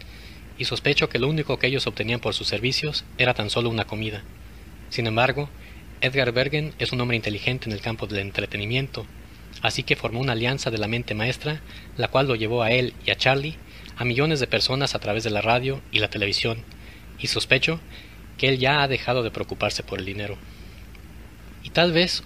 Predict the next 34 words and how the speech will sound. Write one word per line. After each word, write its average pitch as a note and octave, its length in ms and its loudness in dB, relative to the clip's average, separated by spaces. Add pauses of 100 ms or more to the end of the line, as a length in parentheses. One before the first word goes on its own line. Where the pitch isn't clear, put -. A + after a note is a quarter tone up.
ustedes D3 320 4
se A#2+ 100 4
sorprendan C3+ 560 2
cuando G#2+ 260 0
les G#2 160 2
diga B2+ 220 4
que G#2 180 4
el G2+ 100 2
gran A#2+ 280 4
imperio A#2 320 0
industrial A2 420 2
Ford C3 320 0 (220)
empezó A2 340 0
con B2 140 2
la G#2 60 2
formación A2+ 520 0
de A#2 60 -2
una A2+ 140 2
alianza A2+ 380 2
de G#2 80 0
la G2+ 100 0
mente A2 260 -2
maestra A#2+ 480 0 (100)
entre G2+ 560 0
Henry A#2 260 0
Ford C3+ 300 0 (140)
y G#2+ 100 -6
su - 140 0
esposa. F#2+ 420 -2 (1600)
Al A2 120 0
principio A2+ 380 0
de B2 80 4
su - 120 -2
carrera, C3+ 480 4